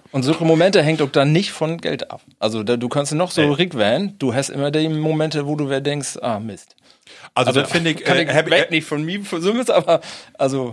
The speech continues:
Speaker 2: das
Speaker 1: kann
Speaker 2: hab
Speaker 1: mir
Speaker 2: ich ja
Speaker 1: vorstellen.
Speaker 2: bestimmt auch mal gehört, wie, bünd ja fleißige Podcast-Hörer und, äh, wir habt ja die verschiedensten, äh, Podcasts, die wir immer auch hört und ich finde, da kommt das ja Tüskendör auch immer mal wer dör, gerade von den Lü,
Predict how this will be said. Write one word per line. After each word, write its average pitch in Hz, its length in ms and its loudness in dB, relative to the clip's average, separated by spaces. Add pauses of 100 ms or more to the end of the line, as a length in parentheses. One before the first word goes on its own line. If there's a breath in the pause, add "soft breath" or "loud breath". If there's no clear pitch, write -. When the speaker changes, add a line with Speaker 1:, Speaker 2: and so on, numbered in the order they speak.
(140)
Speaker 2:
das 143 160 0
Speaker 1:
kann 170 60 4
Speaker 2:
hab - 60 2
Speaker 1:
mir 143 60 0
Speaker 2:
ich 160 60 2
ja 156 60 4
Speaker 1:
vorstellen. 147 280 -2
Speaker 2:
bestimmt - 160 -8
auch 170 100 0
mal 151 160 -2
gehört, 147 280 2
wie, 131 160 -2
bünd 131 220 -4
ja 131 180 2
fleißige 135 420 0
Podcast-Hörer 104 880 0
und, 120 300 -2
äh, 113 220 2
wir 127 100 2
habt - 120 -2
ja 123 80 2
die 117 100 -6
verschiedensten, 123 800 -4
äh, 113 260 0
Podcasts, 123 440 -2
die 120 120 -4
wir 117 120 -4
immer 120 140 0
auch 107 180 -2
hört 135 260 4
und 127 100 -6
ich 123 100 -10
finde, 151 200 -4
da 131 240 4
kommt 160 220 -4
das 135 120 -2
ja 127 120 4
Tüskendör 131 440 0
auch 123 100 -2
immer 147 180 2
mal 101 160 0
wer 95 120 -2
dör, 98 300 0
gerade 135 300 0
von 143 160 0
den 135 140 2
Lü, 139 200 2